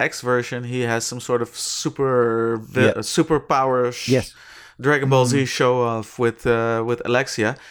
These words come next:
Speaker 1: whereas in the, uh, version that I played, the Dreamcast version,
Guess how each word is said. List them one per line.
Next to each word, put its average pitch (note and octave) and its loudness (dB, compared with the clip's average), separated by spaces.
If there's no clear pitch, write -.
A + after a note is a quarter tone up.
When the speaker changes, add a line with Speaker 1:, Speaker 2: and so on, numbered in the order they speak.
Speaker 1:
whereas A#2+ 4
in B2+ -8
the, B2+ -4
uh, A2+ -2
version B2 -4
that A#2 -2
I B2 2
played, G#2 -6
the G#2+ -14
Dreamcast A#2+ -4
version, A2 -8